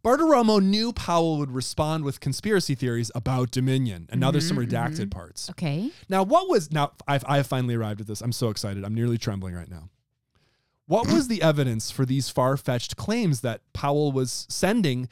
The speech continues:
Speaker 1: Apparently, Powell had sent evidence for these claims to Bartiromo before the broadcast.
Speaker 2: Oh, okay.
Speaker 1: What was the evidence?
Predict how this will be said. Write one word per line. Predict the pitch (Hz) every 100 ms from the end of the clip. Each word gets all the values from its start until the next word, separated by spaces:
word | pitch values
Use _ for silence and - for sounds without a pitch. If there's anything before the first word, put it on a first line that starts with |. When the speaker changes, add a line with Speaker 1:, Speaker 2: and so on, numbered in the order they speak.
| -
Speaker 1:
Apparently, | 151 208 247 208
Powell | - 165 165
had | 147 127
sent | - 170 170 -
evidence | 147 147 117 113
for | 131
these | 117 107
claims | - 110 110
to | 123
Bartiromo | 117 113 120 127 127 104
before | 92 104 120 113
the |
broadcast. | 113 151 214 - - - - _ _ -
Speaker 2:
Oh, | 220 294 190 - -
okay. | 208 233 220 226
Speaker 1:
What | 143 151
was | 165
the | 156
evidence? | 202 254 120 92 -